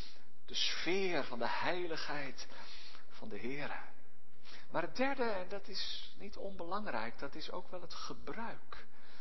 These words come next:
Want ik maak me misschien nog wel het meeste zorgen, niet om allerlei vragen, die zijn er altijd geweest, en kunnen we niet altijd oplossen, het hoeft ook niet, het gaat om de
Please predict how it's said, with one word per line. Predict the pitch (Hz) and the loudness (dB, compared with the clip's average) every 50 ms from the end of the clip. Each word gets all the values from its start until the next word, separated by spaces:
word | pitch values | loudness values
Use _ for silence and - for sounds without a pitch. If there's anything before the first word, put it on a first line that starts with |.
| - - - - - - - - - - - - - - - - - - - - | 0 0 0 0 0 0 0 0 0 0 0 0 0 0 0 0 0 0 0 0
Want | 139 139 139 | 0 0 0
ik | 147 135 | 0 0
maak | 143 160 175 196 190 - | 0 0 0 0 0 0
me | - 151 147 - - - - - - - - - | 0 0 0 0 0 0 0 0 0 0 0 0
misschien | - 143 139 - - - 196 185 | 0 0 0 0 0 0 0 0
nog | 185 165 | -2 -2
wel | 160 156 143 | -2 0 0
het | 135 - | 0 0
meeste | 139 160 185 180 - - - | 0 0 0 0 0 0 0
zorgen, | - - - 175 202 196 - - 110 110 113 - - - - - - - - - - - - - - - - - - - - - - - - - | 0 0 0 0 0 -2 -2 -2 -2 0 0 0 0 0 0 0 0 0 0 0 0 0 0 0 0 0 0 0 0 0 0 0 0 0 0 0
niet | - 127 131 127 135 | 0 0 0 0 0
om | 113 107 | 0 0
allerlei | 113 120 117 110 101 95 107 | 0 2 2 2 2 2 0
vragen, | - - 127 113 107 113 117 120 120 - 123 110 | 0 2 2 2 4 4 4 4 2 2 2 0
die | 113 101 | 0 0
zijn | - 104 101 101 | 2 2 2 2
er | 101 90 | 2 0
altijd | 98 101 - 101 - | 0 0 0 0 0
geweest, | - - 90 90 92 87 92 92 92 - - - - - - - - - - - - - - - - - - | 0 0 0 0 0 0 0 0 0 0 0 0 0 0 0 0 0 0 0 0 0 0 0 0 0 0 0
en | 113 101 | 0 0
kunnen | - 110 104 104 101 | 0 0 0 0 0
we | 101 | 0
niet | - - | 0 2
altijd | - 101 98 - - - | 2 2 2 2 0 0
oplossen, | - 98 95 - - 92 90 - - 98 | 0 0 0 0 0 0 0 0 0 0
het | - | 0
hoeft | 95 95 - - | 0 0 0 0
ook | 95 - - | 0 0 0
niet, | - - - | 0 0 0
het | - - | 0 0
gaat | - - 85 - - | 2 2 2 2 2
om | - 87 | 0 0
de | 87 | 0